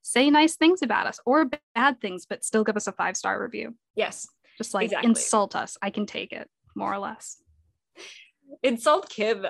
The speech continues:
Speaker 2: I don't, I just,
Speaker 1: <laughs>
Speaker 2: I don't. It'll keep me
Speaker 1: Okay.
Speaker 2: up at night. So,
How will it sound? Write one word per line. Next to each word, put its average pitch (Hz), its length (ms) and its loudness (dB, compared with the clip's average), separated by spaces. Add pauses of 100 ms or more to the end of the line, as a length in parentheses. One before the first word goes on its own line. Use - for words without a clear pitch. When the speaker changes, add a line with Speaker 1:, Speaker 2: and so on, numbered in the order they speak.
Speaker 2:
I 226 80 -12
don't, 208 280 -6
I 214 120 -6
just, 202 180 -16
Speaker 1:
<laughs> - 20 2
Speaker 2:
I 494 560 6
don't. 392 300 0 (1400)
It'll 233 160 4
keep - 180 -2
me 285 60 8
Speaker 1:
Okay. 208 220 4
Speaker 2:
up - 60 -2
at - 60 -16
night. - 180 -8 (300)
So, 269 480 4